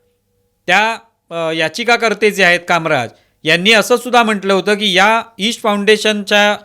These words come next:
अ, मागे एक प्रकारचे आणखी एक, अ, तक्रारी आहेत की त्याच्या माध्यमातून हे, अ, काही गैर, अ, प्रकार जे आहेत ते तिथे चालतात, अशा प्रकारची तक्रारी यांच्या, अ,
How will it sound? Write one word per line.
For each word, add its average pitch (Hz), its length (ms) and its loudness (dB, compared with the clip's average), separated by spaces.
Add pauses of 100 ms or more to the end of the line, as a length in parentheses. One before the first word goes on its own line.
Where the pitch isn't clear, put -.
(300)
अ, 160 360 0 (240)
मागे 165 600 0 (200)
एक 208 220 0
प्रकारचे 202 420 0
आणखी 185 340 0
एक, 226 280 -2 (200)
अ, 180 140 0
तक्रारी 202 540 0
आहेत 139 260 -4 (340)
की 175 60 -12
त्याच्या 185 320 0
माध्यमातून 208 720 -2 (120)
हे, 196 420 2 (300)
अ, 165 180 0
काही 185 240 2
गैर, 202 360 4
अ, 196 120 2
प्रकार 185 400 0
जे 170 120 -4
आहेत 185 140 2
ते 185 60 -4
तिथे 175 220 -6
चालतात, 156 500 0 (440)
अशा 180 200 0
प्रकारची 208 360 0
तक्रारी 220 540 0
यांच्या, 202 440 0 (380)
अ, 165 280 -2